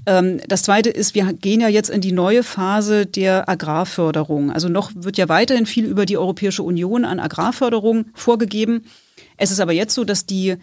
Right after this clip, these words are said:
Länder das stärker mitgestalten und jedes Land hat so einen Strategieplan.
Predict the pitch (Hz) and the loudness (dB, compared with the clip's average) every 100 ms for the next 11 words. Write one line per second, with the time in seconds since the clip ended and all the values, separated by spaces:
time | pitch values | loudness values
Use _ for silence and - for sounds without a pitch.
0 | _ _ 175 170 240 269 233 185 - - | _ _ 0 4 6 6 4 0 -2 -4
1 | - 156 160 170 - 339 - 233 247 254 | -2 -2 0 -2 -2 -4 -4 -2 -2 2
2 | 269 262 269 262 _ 196 175 - - 185 | 2 4 2 -2 _ -4 -4 -6 -8 -2
3 | 202 214 190 196 208 196 175 - - 151 | 0 2 2 2 0 -2 -4 -2 -2 0
4 | 202 202 156 143 139 143 | -2 0 -2 0 -2 -4